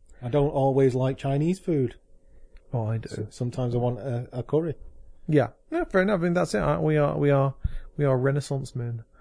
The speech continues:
Speaker 1: <laughs>
Speaker 2: Um, it was the most overstated thing ever. So, uh, oh, oh, fucking hell. Now I'm getting a fucking phone call. Right, who is it?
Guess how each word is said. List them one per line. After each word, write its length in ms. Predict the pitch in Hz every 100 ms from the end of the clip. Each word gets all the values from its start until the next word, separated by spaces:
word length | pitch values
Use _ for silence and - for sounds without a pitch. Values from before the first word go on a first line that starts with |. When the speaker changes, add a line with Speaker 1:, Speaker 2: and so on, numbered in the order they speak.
| - -
Speaker 1:
<laughs> 260 | - -
Speaker 2:
Um, 340 | - 127 127 120 - - - - - -
it 60 | 156
was 120 | 123
the 60 | 117
most 220 | 110 147
overstated 480 | 127 117 123 113 -
thing 160 | 120
ever. 240 | 123 113 - - - 185 -
So, 800 | - - 214 131 147 202 262 - - - _ -
uh, 160 | 165 -
oh, 160 | 190 196
oh, 140 | 160 143
fucking 280 | - - 175
hell. 80 |
Now 120 | 170 220
I'm 80 | 190
getting 160 | 175
a 40 | -
fucking 340 | - - 135
phone 220 | 127 120
call. 260 | - 107 - - - -
Right, 140 | 117
who 80 | 147
is 120 | 127
it? 180 | 107 104